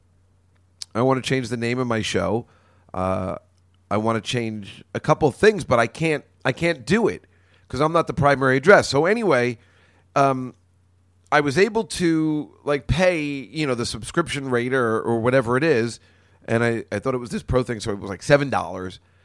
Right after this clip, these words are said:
for the month, 'cause I wanna go, like, month to month until I figure out what I'm gonna do. I mean, do I leave SoundCloud? Am I doing SoundCloud? But if you only pay the seven, you only get four tracks, so, like, all my tracks just automatically disappear, my previous ones. And,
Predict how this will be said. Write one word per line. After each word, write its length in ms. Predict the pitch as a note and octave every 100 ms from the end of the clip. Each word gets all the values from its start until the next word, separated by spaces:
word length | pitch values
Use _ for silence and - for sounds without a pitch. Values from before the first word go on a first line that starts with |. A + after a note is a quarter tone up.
| _
for 100 | D3
the 80 | D3
month, 400 | D3+ D#3 F#2 F#2+
'cause 100 | F#2
I 40 |
wanna 180 | C3 C#3
go, 160 | C3
like, 240 | B2+ B2 G#2+
month 160 | C#3+ A#2+
to 60 |
month 160 | D#3 A2+
until 160 | G#2
I 80 | C3
figure 280 | A2 D#3 C#3+
out 140 | B2
what 120 | A2+ A2+
I'm 80 |
gonna 180 | G#2+ A2
do. 460 | G#2+ A3 F#3 F#2 E2+
I 40 |
mean, 120 | G2 G2
do 160 | F#2+
I 40 | F2+
leave 240 | A#2 D#3
SoundCloud? 400 | D#3+ D#3 D#3+ D#3
Am 100 | G2
I 20 |
doing 160 | F#2+ C#3
SoundCloud? 300 | D3 C#3+ B2+ - _ _ _
But 120 | C3+
if 120 | C3
you 80 | D#3+
only 140 | F#3+
pay 120 | F3 E3
the 80 |
seven, 240 | C#3+ G3+ F3
you 80 | D3+
only 120 | D#3
get 120 | C#3
four 300 | - F3+ F3
tracks, 320 | - G3+ F3
so, 100 | C#3+
like, 140 | C#3 A#2+
all 200 | D3+ E3
my 120 | E3
tracks 340 | C#3 D3+ E3 -
just 280 | C#3+ - -
automatically 480 | D3 D3+ D3 A#2+ C3+
disappear, 720 | C3 D3+ - F3 F#3 G2 - _ _ _ _ _ -
my 120 | C#3
previous 540 | - F#3+ G3+ C#3+ G2+
ones. 380 | G#2+ G2 E2+ D2+ - _ _ _ -
And, 360 | D#3+ E3+ E3